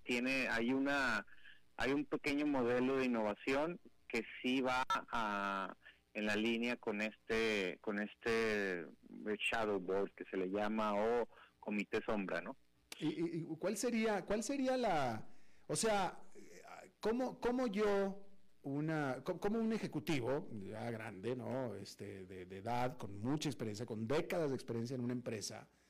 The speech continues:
Speaker 2: eh, eh, ¿qué debería de estar, o, o cómo me vas a convencer a mí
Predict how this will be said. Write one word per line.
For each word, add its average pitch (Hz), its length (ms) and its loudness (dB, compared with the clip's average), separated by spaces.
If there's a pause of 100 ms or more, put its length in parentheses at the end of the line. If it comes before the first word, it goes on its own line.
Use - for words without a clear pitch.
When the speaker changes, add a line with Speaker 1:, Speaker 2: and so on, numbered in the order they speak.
(380)
Speaker 2:
eh, 120 760 0
eh, 139 100 -8
¿qué 165 100 0
debería 185 440 2
de 180 100 2
estar, 156 520 0 (420)
o, 143 80 0
o 151 200 0
cómo 208 220 2
me 190 100 4
vas 180 200 4
a 190 80 0
convencer 151 480 2
a 170 80 2
mí 170 600 2